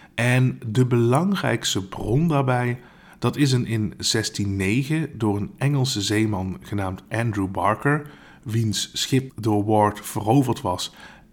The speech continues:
en die enige tijd als gevangene in zijn nabijheid had verkeerd, geschreven werk getiteld A True and Accurate Account of the Beginning, Proceedings,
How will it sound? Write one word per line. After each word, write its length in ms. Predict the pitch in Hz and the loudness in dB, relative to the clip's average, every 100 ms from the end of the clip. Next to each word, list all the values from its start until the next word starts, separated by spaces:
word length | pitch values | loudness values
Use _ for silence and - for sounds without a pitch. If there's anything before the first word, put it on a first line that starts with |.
| 135 | 2
en 100 | 160 | 4
die 160 | 139 | 4
enige 360 | - 113 104 104 | 2 0 0 -2
tijd 300 | - 98 101 | -4 -4 -4
als 180 | 95 - | -8 -8
gevangene 580 | - 95 104 98 92 92 | -6 -4 -2 -2 -6 -8
in 180 | 101 101 | -6 -4
zijn 220 | 95 87 | -4 -4
nabijheid 560 | 87 92 113 156 151 135 | -6 -2 0 2 0 -2
had 200 | 120 - | -4 -6
verkeerd, 520 | - - 104 101 - - - - | -8 -2 -2 -2 -10 -20 -20 -10
geschreven 600 | - 135 - 143 120 104 | 0 2 4 4 2 2
werk 400 | 104 98 95 - | 0 -2 -6 -10
getiteld 680 | - 107 - 110 107 101 - - - 104 | -6 -6 -2 -4 -2 -4 -8 -20 -8 -8
A 40 | - | -6
True 420 | - 151 180 190 | 2 8 8 8
and 200 | 113 107 - - | 2 -2 -2 -4
Accurate 460 | 131 - 151 139 | -4 0 0 0
Account 500 | 117 - 113 110 107 - - - - | -2 -2 0 2 0 -4 -18 -16 -6
of 160 | 104 | -4
the 100 | 107 | -4
Beginning, 640 | 98 107 135 165 170 156 - | -4 0 4 4 4 0 -2
Proceedings, 680 | 110 - 151 143 139 135 | -4 0 2 2 0 -2